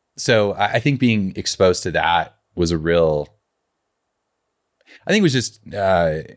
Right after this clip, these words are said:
I don't say eye-opening, but it was just, like, it was refreshing 'cause it was, it was something that,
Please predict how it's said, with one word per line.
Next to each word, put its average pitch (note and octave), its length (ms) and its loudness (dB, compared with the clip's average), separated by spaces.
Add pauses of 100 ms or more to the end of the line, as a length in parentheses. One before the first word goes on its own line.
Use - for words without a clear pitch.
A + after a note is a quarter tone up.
I F#2 40 -10
don't C3+ 120 0
say - 180 0
eye-opening, B2+ 560 -2
but A2 100 0
it F2+ 80 -4
was G2 180 0
just, G2 180 -6
like, F2 440 0 (480)
it A#2 80 2
was A2+ 120 2
refreshing F#2+ 600 -2
'cause F2+ 180 -2
it G2 60 4
was, E2+ 180 -2
it F#2 200 -4
was F2 100 -2
something G2 360 0
that, E2 260 -4